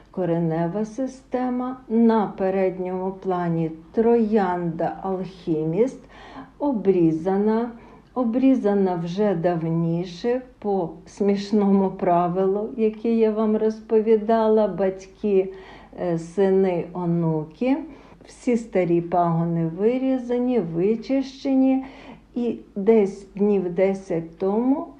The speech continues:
оприскувала всі кущі однопроцентним розчином бордоської суміші. Що би я не робила, я завжди беру меншу цифру.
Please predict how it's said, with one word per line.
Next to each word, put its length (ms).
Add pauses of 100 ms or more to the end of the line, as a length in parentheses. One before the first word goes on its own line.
(120)
оприскувала 1400 (680)
всі 540
кущі 920 (360)
однопроцентним 1500
розчином 1000 (120)
бордоської 1080
суміші. 840 (720)
Що 200
би 180
я 220
не 220
робила, 840 (400)
я 240
завжди 600
беру 440 (100)
меншу 640
цифру. 760